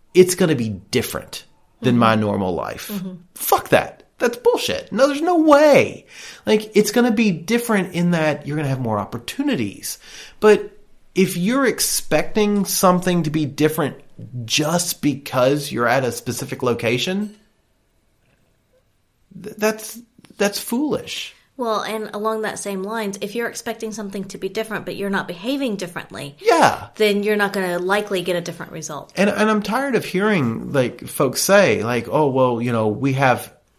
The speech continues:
Speaker 1: expect-, we, we, there's no such thing as having no expectations."
Speaker 2: Hmm.
Speaker 1: Like, I disagree. Like, the vast majority of the time that you and I go out,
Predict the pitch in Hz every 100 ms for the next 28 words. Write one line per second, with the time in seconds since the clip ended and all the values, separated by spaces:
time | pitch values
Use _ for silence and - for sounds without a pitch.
0 | _ - - - 135 113 - 127 135 131
1 | 139 151 147 - - - - - - _
2 | - 135 156 139 160 175 175 131 - 135
3 | 123 110 120 113 107 101 101 101 85 -
4 | 85 - - - - - _ 196 180 170
5 | 180 180 - _ _ - 156 151 - 92
6 | 73 - - _ _ _ _ _ _ _
7 | _ _ _ - 139 - _ _ 123 104
8 | _ _ _ _ 139 151 151 160 131 165
9 | 190 - 151 131 131 123 117 123 123 120
10 | 113 120 117 110 110 104 113 139 -